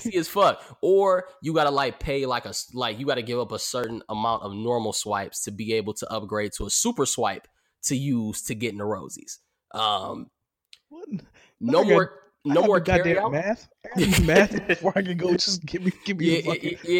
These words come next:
Speaker 1: yeah, like, we ain't trying to go Zach Galifianakis meme every time we hungry. Um,
Speaker 2: Oh my God.
Speaker 1: uh, it,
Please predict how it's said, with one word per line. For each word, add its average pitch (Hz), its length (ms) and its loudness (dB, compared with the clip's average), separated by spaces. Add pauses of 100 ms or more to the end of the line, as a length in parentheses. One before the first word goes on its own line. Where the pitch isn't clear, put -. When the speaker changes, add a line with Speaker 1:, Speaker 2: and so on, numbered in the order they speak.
(100)
Speaker 1:
yeah, 135 60 2
like, 139 240 2
we 170 140 2
ain't 180 100 2
trying 175 160 2
to 160 40 0
go 151 160 2
Zach 135 280 0
Galifianakis 127 720 0
meme 117 300 -4
every 113 140 -2
time 113 240 -4
we 104 100 -6
hungry. 117 420 -8 (340)
Um, 127 100 -4
Speaker 2:
Oh 123 640 -2
my - 760 -10
God. 131 60 -2
Speaker 1:
uh, 101 120 -10
it, - 220 -8